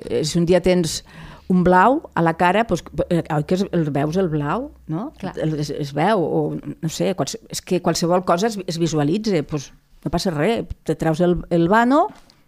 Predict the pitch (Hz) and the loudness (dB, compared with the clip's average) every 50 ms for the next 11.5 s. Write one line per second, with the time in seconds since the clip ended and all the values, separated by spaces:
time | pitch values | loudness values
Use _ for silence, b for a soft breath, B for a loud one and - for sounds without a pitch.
0 | _ B B B B B B B B B - - 170 165 156 156 151 254 247 202 | _ B B B B B B B B B -6 -4 -2 -2 0 0 0 0 0 2
1 | 247 294 262 262 277 247 208 185 - 151 143 190 240 277 294 - 247 233 202 - | 4 4 6 6 6 6 4 4 2 0 0 0 0 -2 -4 -4 -6 -6 -6 -4
2 | - 175 170 170 160 - 208 208 214 226 220 214 190 196 214 202 180 156 160 170 | -2 -2 -2 0 2 2 2 2 2 2 2 2 2 4 4 4 4 4 4 2
3 | 170 - 196 - 214 214 - - _ - 170 - - - _ _ _ _ 175 165 | 2 2 2 2 2 0 0 -4 _ -4 -4 -4 -6 -10 _ _ _ _ -2 -2
4 | 156 151 151 147 143 139 139 139 143 151 196 226 - - 185 185 185 - 113 - | -2 -2 -2 -4 -4 -4 -4 -4 -4 -6 -8 -8 -12 -14 -16 -16 -16 -12 -6 -4
5 | 170 - 208 202 - 185 175 - - 160 147 135 - - 165 - - - - - | -2 0 0 0 0 -2 -2 -2 -2 -2 -2 -2 -4 -6 -8 -10 -10 -10 -12 -12
6 | 180 160 - - 185 208 208 208 190 190 180 175 202 220 233 240 247 240 - - | -12 -12 -6 -2 2 4 4 4 4 4 2 4 4 4 4 2 2 0 -4 -10
7 | _ _ _ _ _ _ _ - 190 180 185 - 156 135 135 147 160 165 B B | _ _ _ _ _ _ _ 0 0 0 0 -2 -4 -4 -4 -4 -8 -12 B B
8 | B B B B B B B 269 - - - 233 214 - - 285 240 247 254 311 | B B B B B B B -10 -8 -2 0 0 0 2 2 2 4 4 6 6
9 | 269 262 240 - 240 - - 247 - 226 208 196 202 233 262 - 247 240 240 220 | 6 4 4 4 2 0 0 0 0 0 0 2 2 2 2 2 4 4 6 6
10 | 240 233 - 240 262 302 262 247 - - - - - 247 196 202 208 196 202 240 | 4 4 6 6 4 4 4 4 4 2 2 0 -2 -2 0 0 -2 -2 0 2
11 | 190 180 - - 175 156 147 143 143 | 0 0 0 0 -2 0 0 -2 -2